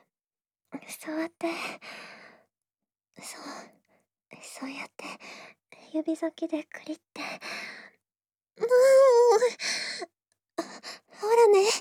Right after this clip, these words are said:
今度は大声出さなかったでしょ？平気だから。おっ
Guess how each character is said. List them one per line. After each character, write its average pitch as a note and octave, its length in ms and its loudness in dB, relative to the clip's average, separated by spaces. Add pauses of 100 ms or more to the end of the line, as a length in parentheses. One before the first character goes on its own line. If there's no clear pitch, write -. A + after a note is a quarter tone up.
(720)
今 E4+ 240 0
度 E4 160 4
は D4 260 -2 (400)
大 D#4 200 2
声 E4+ 260 -2
出 - 140 -8
さ D#4 160 2
な D#4 120 0
か - 120 -6
っ - 20 -10
た B3+ 160 -6
で A#3+ 100 -10
し - 160 -10
ょ？ C4 40 -6 (1600)
平 C#4 140 -10
気 - 120 -6
だ D4+ 140 -6
か - 160 -8
ら。 C4 60 -2 (1300)
お D#4+ 60 -8
っ - 20 -10